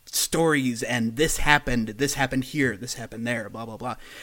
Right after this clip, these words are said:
And it was funny because I was talking to my former host at the time, uh, and he asked me, he's like, "That sounds so boring." And I'm like, "Yep, it is."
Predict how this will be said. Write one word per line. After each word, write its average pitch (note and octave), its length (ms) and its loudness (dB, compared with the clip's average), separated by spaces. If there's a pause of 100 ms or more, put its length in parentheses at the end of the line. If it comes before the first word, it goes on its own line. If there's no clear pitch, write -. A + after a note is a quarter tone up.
(140)
And C#3 100 0
it - 20 4
was C3 100 0
funny G#3 260 2
because B2+ 260 -10
I B2 40 -6
was B2 100 -8
talking D3+ 360 0
to A2+ 300 -2
my G#2+ 480 -6 (220)
former A#2 460 -2
host G#3+ 520 2
at B2 160 0
the - 80 -8
time, A2+ 380 -8 (600)
uh, A#2 360 2
and C3 120 -4
he C3 100 -2
asked D#3 280 -6
me, B2+ 120 0
he's B2+ 160 -2
like, C3 220 -2 (260)
"That - 160 -4
sounds A3+ 340 -4
so F3+ 260 -2
boring." E3 520 -6
And A#2 100 -6
I'm A#2 80 -2
like, A#2 220 -6
"Yep, C3+ 220 -4 (200)
it D3+ 140 0
is." - 320 -4